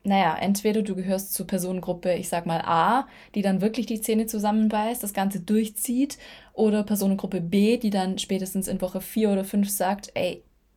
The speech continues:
this is a lot, I cannot“, <laughs> und dann einfach rausdroppt.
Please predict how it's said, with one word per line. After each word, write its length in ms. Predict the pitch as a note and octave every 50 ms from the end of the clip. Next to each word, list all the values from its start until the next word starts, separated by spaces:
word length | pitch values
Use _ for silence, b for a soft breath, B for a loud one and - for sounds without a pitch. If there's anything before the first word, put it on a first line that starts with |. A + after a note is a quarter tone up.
| - - -
this 200 | G#3 A#3 A#3 B3
is 160 | A3+ G3+ -
a 80 | - F3
lot, 460 | F3 F3 F3 G#3+ B3 - - - - _ -
I 100 | F3+ E3+
cannot“, 580 | - - F3 E3+ E3 E3 F3 B3+ - - - - - - -
<laughs> 540 | D#4 C4 - - - - - - - - -
und 180 | G#3 G#3+ G#3+
dann 140 | G#3+ F#3 F#3
einfach 360 | - D#3+ F#3 - F#3+ F3 -
rausdroppt. 640 | - D#3 E3 E3 - - - D3 D3 - - - -